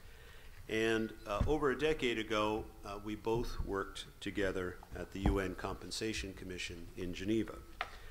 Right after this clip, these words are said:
And that was a particular pleasure, given that Robert, um, I had, I have the pleasure to say, was my student.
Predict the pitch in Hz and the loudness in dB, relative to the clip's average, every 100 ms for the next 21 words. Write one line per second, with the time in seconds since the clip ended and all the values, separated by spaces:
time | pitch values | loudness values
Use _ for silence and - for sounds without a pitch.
0 | - - - 95 104 120 117 110 98 - | -12 -12 -4 0 6 6 6 4 2 -4
1 | - 107 113 101 95 - 101 85 78 78 | 0 2 4 2 2 2 2 2 -2 -4
2 | - - 92 90 87 82 95 90 90 80 | -6 -4 -2 0 0 -2 0 0 0 -2
3 | 80 - - - - - 82 76 76 78 | -6 -10 -12 -14 -14 -10 -8 -8 -10 -10
4 | - - - - - - - - 80 82 | -12 -12 -12 -10 -12 -14 -12 -8 -6 -2
5 | 90 - - 85 90 - 87 78 - - | -4 -4 -8 -4 -4 -4 -8 -10 -10 -8
6 | - - - - - - 117 104 92 87 | -6 -8 -10 -12 -8 4 4 4 0 -2
7 | 95 90 90 - 92 87 - 98 - - | -2 -4 -4 -2 -2 -2 -2 -2 -4 -6